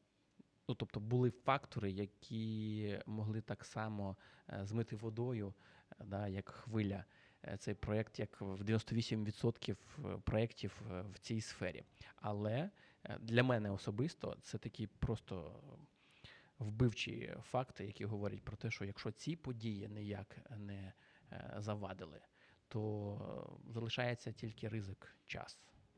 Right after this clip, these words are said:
До речі, також, е, цікава аналітика, що накладаючи, е, шлях цього проєкту на такі компанії, про які вже говорив, там Amazon, Apple, Tesla, Microsoft, Google, то якраз все дуже подібне до того часу,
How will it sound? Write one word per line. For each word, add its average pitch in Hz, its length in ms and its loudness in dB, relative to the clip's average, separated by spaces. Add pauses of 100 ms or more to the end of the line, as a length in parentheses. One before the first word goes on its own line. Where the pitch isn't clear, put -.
До 117 160 8
речі, 135 340 6
також, - 420 2
е, 98 420 -2
цікава 104 360 0
аналітика, 123 500 0
що 101 600 0
накладаючи, 104 880 0 (380)
е, 98 680 -4 (380)
шлях - 480 0 (100)
цього 107 240 0
проєкту 101 440 0
на 101 120 -6
такі - 240 -10
компанії, 98 460 -4
про - 160 -4
які - 160 -8
вже 98 140 -4
говорив, 110 380 0
там - 220 -14
Amazon, 113 500 -2
Apple, - 240 -6
Tesla, 107 360 -2
Microsoft, 101 560 -4
Google, 107 300 -4 (480)
то 104 180 -2
якраз 120 520 0
все 131 500 2
дуже 120 360 2
подібне 110 680 0
до 104 220 0
того 107 340 2
часу, - 680 -2